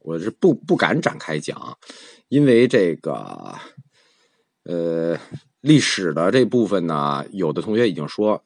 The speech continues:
这个东西太多了。既然有的同学已经提到了，说禅宗很简单，然后呢，觉得没有意思，都是历史故事，还是想听学理部分的，那么你们不怕难呢，对吧？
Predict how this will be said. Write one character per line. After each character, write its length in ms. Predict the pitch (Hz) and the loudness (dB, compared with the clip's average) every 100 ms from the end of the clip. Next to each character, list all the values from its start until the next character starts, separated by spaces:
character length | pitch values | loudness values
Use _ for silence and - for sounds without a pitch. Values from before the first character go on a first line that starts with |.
| - | -10
这 120 | 85 80 | -8 -6
个 260 | 73 64 - | -6 -8 -6
东 120 | 104 | -6
西 80 | 98 | -4
太 200 | - 95 | -4 0
多 200 | 110 135 | 2 2
了。 160 | - - - - - - _ - | 0 -4 -20 -20 -20 -20 _ -4
既 140 | 139 | 4
然 340 | 127 147 151 - | 6 6 4 -2
有 280 | 117 90 | 0 0
的 80 | 90 | 0
同 200 | - 143 | 0 2
学 160 | 139 139 | 4 2
已 140 | 117 | 2
经 180 | 82 95 | -2 -4
提 220 | - - | -4 -2
到 200 | 107 127 | 0 2
了， 120 | 107 - | 0 -4
说 180 | - 110 | -2 -2
禅 240 | - 113 | 2 4
宗 140 | 131 143 | 4 6
很 100 | 143 | 6
简 180 | 135 98 | 4 4
单， 420 | 120 139 135 - | 8 8 8 2
然 140 | 80 85 | -6 -4
后 120 | 101 | -2
呢， 340 | 90 80 80 | -2 -2 -4
觉 180 | 78 92 | -2 -2
得 140 | 104 | 0
没 100 | 98 | 0
有 100 | 113 | 2
意 160 | 120 135 | 2 0
思， 240 | 104 87 73 | 0 -2 -4
都 100 | 104 | -4
是 120 | 107 | -2
历 140 | 123 | -2
史 140 | 110 82 | -2 -4
故 240 | 113 101 | -2 0
事， 180 | 82 69 | -2 -6
还 160 | - 92 | -2 0
是 80 | 101 | 0
想 160 | 82 | -2
听 160 | - 110 | -6 -8
学 200 | - 98 | -4 0
理 140 | 110 | 0
部 160 | 71 117 | 0 -2
分 180 | 101 82 | -2 -4
的， 140 | 69 - - - - - _ - | -6 -10 -20 -20 -20 -20 _ 0
那 100 | 113 | 2
么 160 | 104 | 4
你 160 | 87 87 | 2 0
们 180 | 85 95 | -2 -2
不 80 | 117 | 0
怕 200 | 123 110 | 2 0
难 320 | 92 76 110 | 0 0 2
呢， 260 | 127 95 78 _ - | 2 2 -2 _ -10
对 100 | 85 | -4
吧？ 240 | 82 - | -4 -4